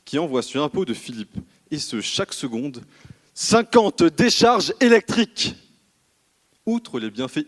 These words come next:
évidents pour sa santé, si, si, c'est fabuleux.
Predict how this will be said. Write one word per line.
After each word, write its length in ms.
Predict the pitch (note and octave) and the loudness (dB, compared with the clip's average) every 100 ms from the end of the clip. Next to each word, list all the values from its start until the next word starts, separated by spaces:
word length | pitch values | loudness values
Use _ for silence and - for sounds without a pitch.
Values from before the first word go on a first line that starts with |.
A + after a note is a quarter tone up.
| - | -4
évidents 380 | F3+ C#3 C3+ F#3+ | -6 -4 -6 -6
pour 160 | A#2 | -8
sa 120 | - G#2 | -10 -8
santé, 400 | G2 - D3+ - - _ _ _ _ _ _ _ | -8 -6 -8 -8 -20 _ _ _ _ _ _ _
si, 200 | - - | -18 -14
si, 260 | D3 A#2+ F3 - _ _ _ _ _ _ - | -12 -12 -14 -20 _ _ _ _ _ _ -14
c'est 160 | - | -8
fabuleux. 420 | A2+ B2+ A#2 G2 | -6 -6 -8 -12